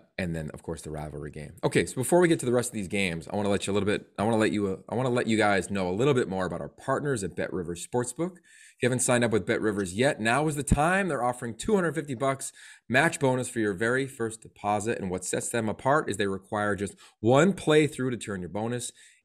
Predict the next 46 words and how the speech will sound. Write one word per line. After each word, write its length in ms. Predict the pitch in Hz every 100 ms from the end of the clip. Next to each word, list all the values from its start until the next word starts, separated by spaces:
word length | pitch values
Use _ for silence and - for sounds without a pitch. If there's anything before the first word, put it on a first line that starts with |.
| -
into 180 | 98 120
cash. 580 | - 78 71 - - - - - -
With 100 | 113
their 140 | 113
new 220 | 123 147
Rush 340 | 113 117 120 -
Pay 200 | 120 -
instant 420 | 110 113 120 98
approval, 600 | - - 147 135 135 135 - -
withdrawing 520 | 98 - 120 131 139
your 120 | 131 117
winnings 360 | 120 120 104
is 200 | - -
safer, 440 | - 165 165 160 139
more 180 | 92
secure, 480 | 95 98 - 165 156
and 140 | 120 120
much 280 | 151 -
more 220 | 127 127 117
reliable 480 | 98 92 95 92
than 140 | 90 87
ever 160 | 85
before. 460 | 82 - 113 85 - - - - -
So 120 | -
here 120 | 113 151
we 100 | 156
are, 180 | 135
final 340 | 110 117 123 123
month 300 | 120 120 -
of 200 | 113 101
the 80 | 98
season, 460 | - 139 131 104
final 280 | 95 117 123
few 240 | 104 123 110
weeks 260 | 139 139
of 60 | 113
the 60 | 98
season, 400 | 110 107 110 98
but 100 | 101
you 80 |
can 120 | 101 98
still 180 | 120
get 160 | 120 113
in 200 | - 110
on 140 | 104
the 140 | 95